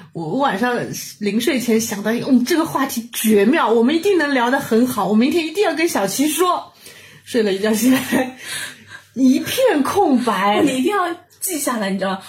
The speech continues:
Speaker 1: 嗯。
Speaker 2: 我有的时候也是写，写，写稿子，有的时候半梦半醒的时候，
Speaker 1: 嗯。
Speaker 2: 不知道到底是
Speaker 1: 感觉灵，灵思泉涌的时候。
Speaker 2: 对，对，对，然后就一二三，框架就搭好了，起来。
Speaker 1: 嗯。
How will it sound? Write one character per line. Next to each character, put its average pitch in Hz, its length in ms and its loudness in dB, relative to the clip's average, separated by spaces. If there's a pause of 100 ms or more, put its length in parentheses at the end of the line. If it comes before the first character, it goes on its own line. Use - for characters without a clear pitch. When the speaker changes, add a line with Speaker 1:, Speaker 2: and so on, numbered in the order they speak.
Speaker 1:
嗯。 294 80 -6
Speaker 2:
我 339 60 4
有 247 120 2
的 226 60 0
时 269 120 -4
候 254 60 0
也 170 120 -2
是 202 160 -8
写， - 260 -6
写， - 260 -4
写 302 180 -4
稿 - 200 -6
子， 185 180 -8
有 180 120 -4
的 226 60 -6
时 254 60 -10
候 262 80 -6
半 277 220 -4
梦 254 160 -4
半 254 180 -6
醒 147 160 -8
的 147 120 -10
时 180 160 -12
候， - 100 -6
Speaker 1:
嗯。 240 380 -4
Speaker 2:
不 339 80 -2
知 320 80 0
道 - 40 -2
到 277 120 2
底 277 80 0
是 269 160 0
Speaker 1:
感 240 100 0
觉 220 80 -4
灵， 233 200 0
灵 277 60 2
思 339 220 -4
泉 220 260 -2
涌 240 140 2
的 330 80 2
时 311 80 0
候。 269 60 -4
Speaker 2:
对， 277 80 2
对， 285 80 0
对， - 60 -14 (120)
然 233 100 -14
后 262 120 -4
就 254 200 -6
一 254 140 -4
二 247 160 -6
三， 233 220 -8
框 254 180 -8
架 233 100 -6
就 196 120 -6
搭 202 100 -14
好 190 180 -10
了， 139 140 -12
起 233 160 -6
来。 185 160 -2
Speaker 1:
嗯。 - 120 -16